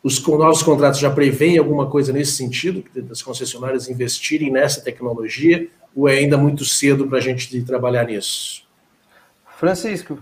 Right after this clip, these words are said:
Speaker 2: eu vou só pedir licença pra eu fazer um comentário, que inclusive é o que eu tava lendo nessa pesquisa que eu, que eu trouxe. É, inclusive os países da Europa, Estados Unidos, é, da Europa, enfim, da, da, até países da Ásia, né, por exemplo, China, que estão bem evoluídos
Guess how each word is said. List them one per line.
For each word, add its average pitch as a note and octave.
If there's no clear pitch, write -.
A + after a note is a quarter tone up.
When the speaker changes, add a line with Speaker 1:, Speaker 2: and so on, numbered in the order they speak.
Speaker 2:
eu C#3+
vou F3
só E3+
pedir F3
licença F3
pra F3+
eu F3
fazer E3
um F3
comentário, D#3+
que -
inclusive E3
é F#3+
o F#3+
que F#3
eu F#3+
tava F3+
lendo E3+
nessa E3
pesquisa D#3
que D3
eu, C#3
que -
eu C#3+
trouxe. E3+
É, D3
inclusive G#3+
os A3+
países F#3
da D#3
Europa, E3+
Estados C#3+
Unidos, E3
é, C3
da C3
Europa, D3
enfim, D#3
da, C3+
da, B2
até E3+
países F#3
da D#3+
Ásia, D#3+
né, D3
por D3
exemplo, D3
China, E3
que D#3+
estão D3+
bem D3
evoluídos D3